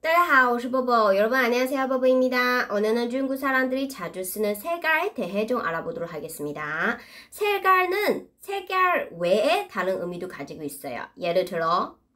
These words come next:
红色, 红色. 빨간색은 뜻이 있지만 인기는 뜻이 또 가지고 있습니다.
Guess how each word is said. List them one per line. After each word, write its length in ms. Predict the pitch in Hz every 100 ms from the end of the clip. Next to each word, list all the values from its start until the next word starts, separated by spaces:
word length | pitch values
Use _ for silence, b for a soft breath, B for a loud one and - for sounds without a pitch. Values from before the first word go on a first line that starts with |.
| _
红色, 800 | _ 202 185 180 254 - 349 214 - _ _ _ _ _ _ _ _ _ _ _ _ _
红色. 840 | - 185 175 175 254 - 392 285 - - - _ _ _ _ _ _ _ _ -
빨간색은 840 | 381 403 415 403 415 403 339 285 269
뜻이 280 | 254 254 208
있지만 880 | - 170 160 165 170 180 208 320 349 B B
인기는 880 | 202 233 269 269 254 - _ 220 220
뜻이 240 | 202 202
또 80 | 196
가지고 320 | - 151 -
있습니다. 720 | 151 - 143 135 143 160 240